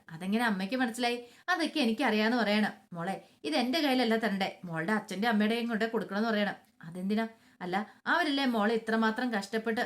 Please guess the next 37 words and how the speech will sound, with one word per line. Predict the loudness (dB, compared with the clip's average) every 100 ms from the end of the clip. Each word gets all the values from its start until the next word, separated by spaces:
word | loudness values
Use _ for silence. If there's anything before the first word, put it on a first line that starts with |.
| -4
പഠിപ്പിച്ച് | -4 -2 -2 0
വളർത്തി | 0 0 -2
ഇവിടം | 0 0
വരെ | 2
എത്തിച്ചേ, | 0 0 -2 -2 -6 -14
അപ്പൊ | -4 0
ആദ്യത്തെ | 2 2 0 -2
ശമ്പളത്തിന് | 0 2 2 2 0
അവർക്ക് | 0 0 0
അർഹതയുണ്ടെന്ന് | 0 0 0 0 2
പറയാം." | 0 0 -6 -16
"അത് | -12 -4
കുഴപ്പമില്ല, | -2 -2 0 0 0 -4 -16 -4
ഞാൻ | 0
അവർക്ക് | 2 0 0
എന്തേലും | 0 2 2
വാങ്ങിച്ചു | 2 2 2 0
കൊടുത്തോളാന്ന്" | -2 2 2 2
പറയും. | 2 0 -4 _ -18
"അത് | -10 -4
പറ്റില്ല | -4 -2 2
മോളെ, | 2 2 -2 -8 _ -20 -4
അവർക്കാണ് | 0 0 0 0 0
ഈ | 0
പണത്തിന് | 0 0 0 0
അർഹതയുള്ളതെന്ന്" | 0 0 0 0 2 2 2
പറയണം. | 0 0 -2 -6 _ -14
"ഇനി | -12
പിന്നെ | -10 -8 -6 -8 -10 _ _ -16
കിട്ടുമ്പോ | -10 -4 0 0
എനിക്ക് | -2 -2 0
എന്തേലുമൊക്കെ | 0 0 0
വാങ്ങിച്ചു | 2 2 2 0
തന്നാ | -2 0
മതി" | 0 0
എന്ന് | 0
പറയാം. | 0 0